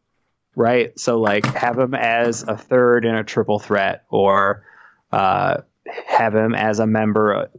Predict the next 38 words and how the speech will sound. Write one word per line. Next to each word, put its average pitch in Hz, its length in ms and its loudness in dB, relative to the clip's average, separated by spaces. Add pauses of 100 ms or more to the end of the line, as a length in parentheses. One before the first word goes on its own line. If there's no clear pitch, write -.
(140)
in, 101 360 0
like, 101 380 -4
some, 98 480 -2
like, 98 420 -4
six-man 107 580 -2
tag 98 260 -4
match, 92 400 -4
or 92 420 -2 (320)
have 101 220 -2
him 98 320 -2
in, 95 80 0
like, 98 180 -2
some 110 180 -2
sort 113 180 0
of 117 100 -2
gimmick 123 360 2
match. 98 600 -6 (200)
And, 98 580 -4
like, 101 340 -6 (300)
he's 135 280 2
one 127 160 2
of 127 80 2
the, - 1120 -4 (480)
uh, 120 120 -4
he's 131 280 0
not, 220 240 0
like, 131 180 -2
the 120 100 0
worst, 113 680 0
but 104 100 -4
he's, 107 280 -10 (360)
he's 110 220 -4 (220)
kind 151 220 -2
of, 170 80 0
like, 127 360 -2
dull 127 600 0 (180)
one-on-one, 110 1000 -2
but 107 500 0